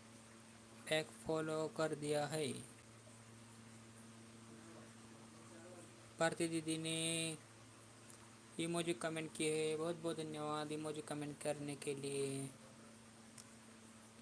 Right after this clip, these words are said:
और भारती दीदी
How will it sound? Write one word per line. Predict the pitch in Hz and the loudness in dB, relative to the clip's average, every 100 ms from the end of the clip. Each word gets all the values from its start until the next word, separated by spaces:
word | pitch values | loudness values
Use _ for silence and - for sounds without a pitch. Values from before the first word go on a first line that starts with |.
| - - - - - - - - - - - - - - - - - - - - - 170 | -16 -16 -16 -16 -16 -16 -16 -16 -16 -16 -16 -16 -16 -16 -16 -16 -16 -16 -16 -16 0 8
और | 170 | 8
भारती | 170 175 175 | 10 6 6
दीदी | 180 180 170 165 165 160 | 6 6 6 2 0 -4